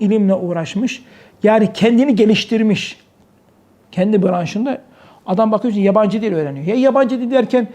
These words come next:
insanların aklına ilk gelen şey İngilizce. Ya mübarek İngilizce değil. Senin yani güzel bir Arapça öğrenmen de yabancı dildir ya. Hem Arapça öğrendiğin zaman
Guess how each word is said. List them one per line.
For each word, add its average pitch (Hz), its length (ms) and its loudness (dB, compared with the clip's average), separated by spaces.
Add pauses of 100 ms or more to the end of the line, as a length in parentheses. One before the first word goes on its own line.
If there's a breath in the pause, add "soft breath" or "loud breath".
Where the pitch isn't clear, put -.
(360 loud breath)
insanların 254 600 2
aklına 247 340 -4
ilk 320 300 -4
gelen 226 240 0
şey 262 240 -6
İngilizce. 202 420 -2
Ya 202 160 2
mübarek 220 420 -2
İngilizce 214 440 -4
değil. 233 180 0
Senin 220 300 -4 (520 soft breath)
yani 208 180 2
güzel 254 300 0
bir 262 180 2
Arapça 240 280 0
öğrenmen 247 340 2
de 240 60 2
yabancı 220 420 0
dildir 190 280 -4
ya. 226 200 -6 (240)
Hem 262 240 -4
Arapça 240 360 0
öğrendiğin 247 380 -2
zaman 233 320 0